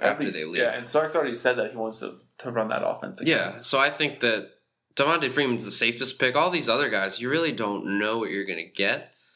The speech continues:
Speaker 2: which is why running back's so hard to draft this year.
Speaker 1: Oh, yeah, it's
Speaker 2: You wanna
Speaker 1: sketchy.
Speaker 2: take a lot of flyers late this season, I feel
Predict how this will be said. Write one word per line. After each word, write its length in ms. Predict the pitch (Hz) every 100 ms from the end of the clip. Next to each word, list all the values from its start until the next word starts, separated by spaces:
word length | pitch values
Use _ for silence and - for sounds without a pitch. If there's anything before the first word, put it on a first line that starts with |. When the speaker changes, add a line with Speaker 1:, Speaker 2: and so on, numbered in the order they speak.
| _ _ _ -
Speaker 2:
which 160 | 110
is 120 | 120 120
why 280 | 131 143
running 320 | 113 120 127 127
back's 240 | 107 -
so 280 | - 156 139
hard 260 | 117 113 104
to 80 |
draft 340 | 95 87 87 -
this 220 | 117 -
year. 300 | 104 101 107 -
Speaker 1:
Oh, 120 | 127
yeah, 180 | 123 120
it's 180 | -
Speaker 2:
You 140 | 117 135
wanna 160 | 165
Speaker 1:
sketchy. 120 | 156 156 143
Speaker 2:
take 80 |
a 60 | 127
lot 260 | 113 113 110
of 100 | -
flyers 480 | 113 107 101 92
late 400 | 87 87 87 -
this 260 | - 110 -
season, 320 | - 80 -
I 100 | 60
feel 200 | - -